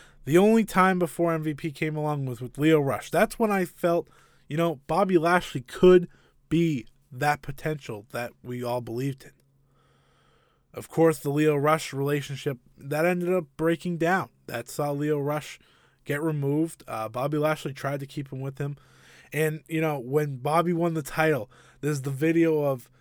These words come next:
Lio Rush playing Lashley, Lashley.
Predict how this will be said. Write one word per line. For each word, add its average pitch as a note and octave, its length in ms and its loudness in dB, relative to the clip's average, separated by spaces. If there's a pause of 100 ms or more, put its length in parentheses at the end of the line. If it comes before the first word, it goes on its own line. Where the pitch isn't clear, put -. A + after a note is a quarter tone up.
(1200)
Lio D#3+ 280 2
Rush D3+ 360 -2
playing C#3 520 -6 (100)
Lashley, C#3+ 1160 2 (340)
Lashley. C#3+ 1120 4